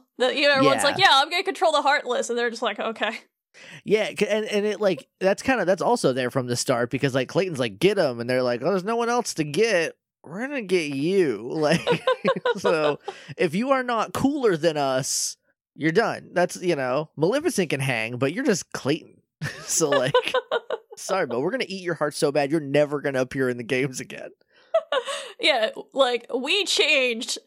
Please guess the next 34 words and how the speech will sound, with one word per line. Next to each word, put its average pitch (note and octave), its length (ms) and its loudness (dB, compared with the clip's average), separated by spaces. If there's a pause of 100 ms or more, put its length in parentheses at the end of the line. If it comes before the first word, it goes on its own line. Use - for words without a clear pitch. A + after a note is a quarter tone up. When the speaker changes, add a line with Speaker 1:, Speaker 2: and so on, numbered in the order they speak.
Speaker 1:
<laughs> F4 240 0
your, E4+ 180 -2
how C4+ 460 4
you C4 220 0
are B3+ 140 4
allowed A#3+ 400 2
to A#3 140 0
interact A#3+ 480 -2
with C4 220 -2
the, C4+ 760 -6 (120)
<laughs> C#4 120 -8
with C#4 160 -4
this B3+ 200 -4
game A#3+ 280 0
series. - 640 -6 (500)
You're B3+ 120 0
welcome. A#3 500 0 (240)
Speaker 2:
We F3 220 -4
ate F#3 160 0
your E3 160 2
heart D3+ 260 0
so E3 360 2
bad C3 500 0
that C3+ 180 -2
Edgar E3+ 320 2
Rice D3 260 0
Burroughs' B2 520 0
estate C3+ 520 0
re-upped D3 420 2
his B2+ 120 -4
copyright B2 640 0
<laughs> - 0 -
claim. G3 460 2
Speaker 1:
<laughs> F3+ 60 -8